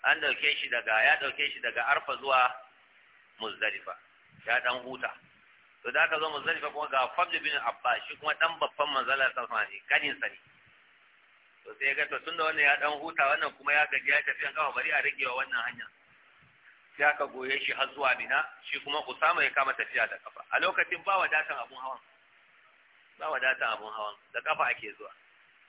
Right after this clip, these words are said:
Amma ka ga yanzu ma mahajjata daga Arfa zuwa Muzdalifa dai suna samun mota. Amma daga Muzdalifa zuwa Mina galibi da kafa ake tafiya.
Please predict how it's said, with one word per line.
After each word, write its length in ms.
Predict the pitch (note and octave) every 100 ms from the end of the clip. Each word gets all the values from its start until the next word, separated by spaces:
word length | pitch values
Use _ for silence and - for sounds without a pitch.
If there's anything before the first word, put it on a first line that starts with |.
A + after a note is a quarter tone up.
| _ _ -
Amma 220 | C3 D#3+
ka 160 | E3 E3+
ga 80 | F3+
yanzu 220 | E3 E3
ma 100 | D#3
mahajjata 680 | E3+ E3+ C#3+ C3 D#3 D#3 - - _ _ _ - _ -
daga 220 | B2+ C3+
Arfa 260 | F3 F3 D#3
zuwa 240 | E3 D#3
Muzdalifa 480 | C3+ C#3 D3+ C3 B2+
dai 120 | C3+ C3+
suna 200 | C#3+ A#2+
samun 260 | B2 A#2+ A2
mota. 240 | G#2+ G#2+ G#2 _ -
Amma 180 | B2+ D3+
daga 200 | C#3+ B2+
Muzdalifa 480 | B2 A#2+ D#3 C#3+ B2
zuwa 240 | C3+ D3
Mina 320 | B2+ B2+ D#3 D#3 -
galibi 380 | C#3 D3 C3 D#3
da 100 | D#3
kafa 200 | B2+ B2+
ake 200 | A#2 -
tafiya. 300 | A2 - -